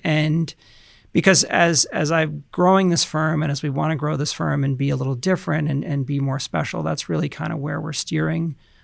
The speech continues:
uh, the firm is to, is to be, um,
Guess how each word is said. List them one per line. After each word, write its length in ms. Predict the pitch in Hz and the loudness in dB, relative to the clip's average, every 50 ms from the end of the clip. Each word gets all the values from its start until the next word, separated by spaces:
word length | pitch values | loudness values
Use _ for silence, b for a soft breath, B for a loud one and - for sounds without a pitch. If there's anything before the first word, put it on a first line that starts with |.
| _ _ - | _ _ -6
uh, 220 | 170 165 156 156 | -4 -2 -2 0
the 100 | 151 151 | -2 -2
firm 400 | 147 - - 165 170 - - 151 | -4 -2 -2 0 2 2 2 2
is 160 | 156 151 - - | 2 0 0 -2
to, 420 | - - - 156 156 156 165 180 - | 0 0 0 2 2 0 0 -2 -2
is 180 | - 147 139 - | -2 -2 -2 -2
to 140 | - - 156 | -2 -2 -2
be, 640 | 139 131 143 160 160 147 151 160 160 156 151 139 b b b b b b b _ | -2 -2 0 0 2 2 2 0 0 -2 -2 -4 b b b b b b b _
um, 640 | - 151 147 147 147 147 143 151 147 151 156 147 - | -2 0 2 2 2 2 2 2 2 2 0 0 -2